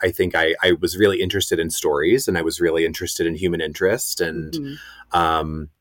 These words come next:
Speaker 1: you know, editorial in a sense. And, um, you know, eventually, you know, my first internships were really at A O L and Huffington Post. Um,
Speaker 2: Very cool.
Speaker 1: and, uh,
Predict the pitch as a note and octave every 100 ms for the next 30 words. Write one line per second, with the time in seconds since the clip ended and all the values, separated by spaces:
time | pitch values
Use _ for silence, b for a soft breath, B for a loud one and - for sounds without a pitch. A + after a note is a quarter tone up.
0 | _ D#3+ F#3 A2 B2+ - G2 G2 A2 G#2
1 | - F2 F#2 C#3+ - F#2+ F2 E2+ E2 -
2 | F2+ F2 E2 D#2 D#2+ D2 G#2+ F#2+ F#2 F#2
3 | F2+ - F2+ E2+ E2 - _ _ _ _
4 | _ _ A2+ F2 F2+ F#2+ A#2+ G2 G2+ F#2+
5 | G#2+ F#2+ F2+ - F#2+ F2 F2 F2 F2+ F#2+
6 | F2+ F2 E2 F2 F2+ E2 D#2+ D#2 F2+ F3
7 | E3+ - - B B B B - F#2 F2
8 | E2+ D#2+ D#2+ D#2 _ - G3+ F#4+ - -
9 | - G2+ F2+ F2 F2 F2 - - _ F#2+
10 | F2 E2